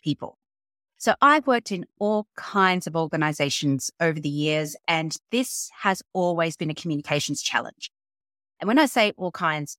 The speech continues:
of organizations, I really mean it. I've worked in everything from police to a massive childcare company, a big insurance and banking company,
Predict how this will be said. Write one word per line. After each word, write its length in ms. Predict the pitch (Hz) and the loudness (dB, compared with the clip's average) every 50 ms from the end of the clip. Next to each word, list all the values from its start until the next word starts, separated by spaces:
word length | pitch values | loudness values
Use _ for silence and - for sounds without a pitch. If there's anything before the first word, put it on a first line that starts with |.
| _ | _
of 240 | - 156 156 147 131 - - - | -2 0 0 0 -2 -6 -10 -10
organizations, 680 | 170 - 165 151 139 131 - 143 135 - 139 135 - - - | -6 0 0 2 2 2 -2 -4 -4 -4 -6 -8 -6 -2 0
I 80 | 160 | 0
really 380 | 175 175 180 202 190 190 208 180 | 0 2 2 2 2 2 0 -2
mean 180 | 170 165 151 147 | -2 -4 -4 -6
it. 160 | 147 143 - - | -8 -10 -4 0
I've 260 | 175 185 185 190 185 | 2 4 4 4 2
worked 240 | 190 185 175 165 - | 0 -2 -2 -2 -4
in 80 | 160 131 | -6 -4
everything 380 | - 170 170 160 170 156 147 - - | -2 -2 -2 -4 -4 -8 -8 -2 0
from 400 | 165 151 151 151 151 147 147 147 - _ _ _ _ | 2 2 2 0 0 -2 -4 -4 -6 _ _ _ _
police 680 | - 185 175 170 202 240 262 269 - - - - - - - | -4 -2 2 4 4 4 4 2 0 -4 -6 -8 -8 -8 -6
to 440 | - - 175 165 160 160 160 160 156 | -2 0 0 0 0 0 -2 -2 -2
a 80 | - - | -2 -2
massive 300 | 147 143 139 - - - | -2 -4 -4 -6 -10 -10
childcare 380 | - - 240 262 247 - 254 247 | -2 2 2 2 2 0 -2 0
company, 560 | - 254 247 247 254 233 233 233 233 226 220 | 0 0 0 0 -2 -4 -6 -4 -4 -2 -2
a 100 | - 165 | -2 -2
big 160 | 156 170 - | -2 -4 -4
insurance 420 | 147 147 - - 185 170 156 - | -4 -4 -2 -2 -2 -2 -2 -2
and 140 | 156 143 147 | -4 -4 0
banking 320 | - 208 233 220 220 233 220 | 2 2 2 2 0 -2 -4
company, 640 | - 220 220 214 - 214 214 208 202 196 202 - | -2 -2 -2 0 0 0 0 2 0 -2 -2 -6